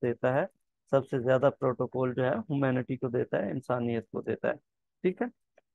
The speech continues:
तो इसके साथ हमने एक और term जो है उसको discuss किया है, वो हमारे पास सेल्फ एस्टीम है। इस level पे student, अ, कोई भी जो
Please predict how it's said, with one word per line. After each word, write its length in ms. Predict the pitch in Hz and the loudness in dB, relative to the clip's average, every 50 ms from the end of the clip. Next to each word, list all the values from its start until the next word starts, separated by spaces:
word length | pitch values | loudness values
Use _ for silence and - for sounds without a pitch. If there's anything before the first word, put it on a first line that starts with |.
| _ _ _ | _ _ _
तो 320 | 170 170 170 175 - - | 6 6 8 8 6 4
इसके 340 | 208 196 - - 240 233 233 | 2 2 6 8 10 10 12
साथ 260 | 226 - 220 202 202 208 - | 12 10 10 10 8 8 6
हमने 300 | 226 208 185 185 190 196 | 4 2 4 4 2 0
एक 160 | 196 180 - 185 | 0 0 4 4
और 160 | 190 196 190 | 4 6 6
term 260 | 196 180 165 160 156 | 4 2 2 2 2
जो 100 | 143 156 | 2 4
है 180 | 147 139 143 143 | 4 6 6 6
उसको 220 | 143 143 - 165 | 4 2 -2 -6
discuss 320 | 147 135 - _ - 147 | -6 -6 -8 _ -8 -8
किया 340 | - _ - 131 139 151 151 | -8 _ -8 -2 -2 0 0
है, 80 | 160 170 | 0 -2
वो 160 | 175 156 143 | -4 -4 -6
हमारे 320 | 135 135 131 127 131 131 | -4 -2 0 0 0 0
पास 240 | 139 - 165 175 180 - _ _ _ _ _ _ _ _ _ _ _ | 0 -2 -4 -6 -6 -8 _ _ _ _ _ _ _ _ _ _ _
सेल्फ 360 | - - 190 196 190 202 202 - - - | 0 2 4 4 4 2 0 -2 -2 -2
एस्टीम 540 | 143 - - - - 170 170 170 170 160 143 | -2 -2 -4 -6 -4 -2 -2 0 0 0 0
है। 220 | 131 120 104 - - - _ _ _ _ _ _ _ _ _ _ _ _ _ _ _ _ - | 0 -2 -2 -4 -6 -10 _ _ _ _ _ _ _ _ _ _ _ _ _ _ _ _ -2
इस 160 | 202 196 - | -2 -2 2
level 320 | 214 220 202 180 170 180 | 6 6 6 8 8 4
पे 360 | 185 - 185 180 175 175 175 160 | 4 4 2 2 4 2 2 -2
student, 540 | - - _ 147 143 139 151 156 156 160 | -6 -8 _ -6 -2 -2 -2 -2 0 0
अ, 220 | 156 147 143 139 143 | 2 4 4 4 2
कोई 300 | 143 127 - 151 147 147 | 0 -2 -2 0 0 0
भी 160 | 143 151 147 | 0 -2 -2
जो 340 | 139 139 139 131 127 123 | 0 0 0 0 0 -2